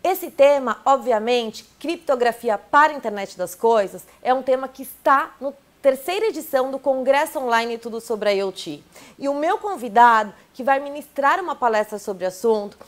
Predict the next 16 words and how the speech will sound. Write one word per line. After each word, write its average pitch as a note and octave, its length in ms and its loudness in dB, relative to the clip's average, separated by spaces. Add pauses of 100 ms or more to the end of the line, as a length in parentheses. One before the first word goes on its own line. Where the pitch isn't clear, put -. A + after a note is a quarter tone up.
(240)
ele C4+ 220 0
é C4 260 2
mestre D#4 580 -4
em D#4 120 -8
engenharia G#3+ 840 -2 (500)
e D4+ 320 -4 (440)
especializado C#4 840 -2
em C#4+ 100 -8
direito B3+ 440 2
de A#3 100 -12
informática. G#3 720 -8 (160)
Fábio C#4 340 2
Nori. G#3 360 0
Tudo D4 240 -8
bem, C#4 240 0
Fábio? E4+ 560 -2